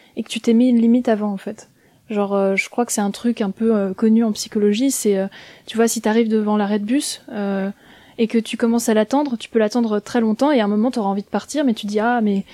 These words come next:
j'ai tellement attendu, tu vois, euh, genre autant que je reste. » Mais si tu t'es fait, si tu t'es mis une limite avant, bah, tu saurais à quel moment tu te barres, en fait, tu vois. Je sais pas si c'est clair, mais genre, c'est un peu ça, tu vois, genre, euh,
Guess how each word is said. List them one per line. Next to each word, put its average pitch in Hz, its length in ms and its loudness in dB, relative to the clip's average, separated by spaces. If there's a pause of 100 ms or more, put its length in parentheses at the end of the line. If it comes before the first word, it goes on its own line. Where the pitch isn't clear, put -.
(220)
j'ai 220 120 -6
tellement 233 300 2
attendu, 220 440 0
tu - 180 -14
vois, 220 160 0
euh, 202 160 -4 (640)
genre 208 180 -4
autant 226 220 0
que 214 60 0
je 233 80 -2
reste. » 269 360 -4
Mais 214 120 -4
si - 120 -4
tu 277 100 -10
t'es 262 120 0
fait, 254 200 -2
si - 140 -6
tu - 160 -12
t'es 247 140 2
mis 240 200 4
une 226 120 2
limite 226 340 2
avant, 220 300 0 (380)
bah, 208 240 0
tu 214 260 -8
saurais 247 400 0
à 226 100 -2
quel 240 140 0
moment 233 240 0
tu 240 140 -14
te 208 40 -8
barres, 214 260 -2
en 190 60 -10
fait, - 240 -14
tu - 120 -18
vois. 202 120 -14 (180)
Je - 80 -10
sais - 60 -10
pas 226 120 0
si - 80 -4
c'est 220 100 -2
clair, 226 320 -6 (480)
mais 220 80 -2
genre, 208 160 -2
c'est - 120 -2
un 214 80 0
peu 220 120 -4
ça, 240 220 -2
tu 220 160 -10
vois, 202 180 -4
genre, 196 240 -4
euh, 185 160 -4